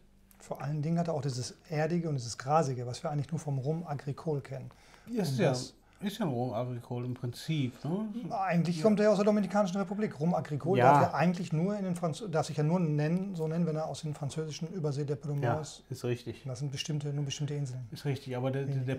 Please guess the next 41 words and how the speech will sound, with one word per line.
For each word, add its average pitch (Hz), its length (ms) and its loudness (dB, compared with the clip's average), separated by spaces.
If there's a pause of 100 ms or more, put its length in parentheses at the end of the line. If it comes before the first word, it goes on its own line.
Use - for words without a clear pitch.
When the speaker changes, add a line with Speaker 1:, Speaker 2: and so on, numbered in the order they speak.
Speaker 2:
Punkt 147 220 2
ist 143 160 -6
halt 143 220 0 (320)
der 139 160 0
Zuckerrohrsaft. 117 560 -2
Speaker 1:
Genau, 151 340 4
Speaker 2:
Das 123 120 -4
ist - 120 -10
Speaker 1:
das 139 140 -2
ist 139 160 -6
der, 147 100 0
der 139 140 -2
Rohstoff 170 440 -2
oder 147 140 0
das, 135 220 -4 (720)
ähm, 143 380 4
der 135 180 -2
kommt 156 320 0 (200)
frisch - 280 0
gepresster 151 420 -2
Zuckerrohrsaft 196 720 2
hinein 165 600 -2
oder 151 220 -2
das 139 220 -6
wird - 140 -6
dafür 170 320 -2
benutzt 165 320 -4
im 156 100 -2
Gegensatz 147 300 -2
zur 160 160 0
Melasse 143 560 -2
und 135 180 -4
der 165 220 0
bietet 185 360 -2 (360)
dann 151 340 -6
auch 143 200 -8
im 143 100 -2
Gegensatz 143 260 -4
zur 143 120 -4
Melasse 139 260 -8
Terroir. 147 500 -2